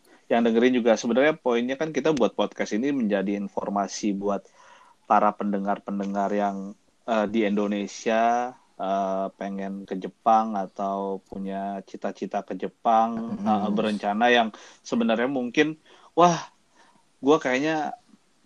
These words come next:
Speaker 1: sama tuh kayak Mas Finan tuh," gitu. Kayak, "Wah, gua sama juga tuh, gua kayak Mas Handi tuh," gitu.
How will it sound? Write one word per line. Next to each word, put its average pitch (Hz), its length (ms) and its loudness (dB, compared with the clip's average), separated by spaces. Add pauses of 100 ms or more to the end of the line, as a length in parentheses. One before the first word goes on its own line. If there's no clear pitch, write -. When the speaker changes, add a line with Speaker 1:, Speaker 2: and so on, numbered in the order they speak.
Speaker 1:
sama 135 360 4
tuh 156 180 -6
kayak 120 160 -2
Mas 117 160 -8
Finan 135 400 -2
tuh," 139 340 0
gitu. 98 480 -4
Kayak, 98 400 -8
"Wah, 131 280 -2 (640)
gua 135 180 -2
sama 117 320 -4
juga 143 320 -2
tuh, 139 560 -4
gua 123 400 -6
kayak 110 320 -6
Mas 107 220 -10
Handi 127 400 -4
tuh," 139 420 0
gitu. 90 540 -8